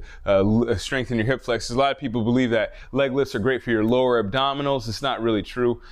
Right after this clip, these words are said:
uh, because the main mover of your legs are not your lower abdominals, but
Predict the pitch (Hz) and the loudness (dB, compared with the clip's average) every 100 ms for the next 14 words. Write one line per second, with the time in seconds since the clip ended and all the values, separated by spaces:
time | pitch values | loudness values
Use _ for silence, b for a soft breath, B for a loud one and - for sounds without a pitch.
0 | B 101 101 95 92 - 113 101 - 110 | B -4 -2 -2 -4 -4 0 -2 -2 0
1 | 101 101 98 117 123 113 120 107 107 107 | 2 2 0 0 0 0 0 0 0 0
2 | 98 107 110 101 85 98 117 107 101 98 | 0 2 2 0 -4 -2 -2 -2 -4 -2
3 | 104 104 98 90 113 107 98 90 82 117 | 0 2 0 0 -4 -2 -4 -6 -6 -4
4 | 101 | -4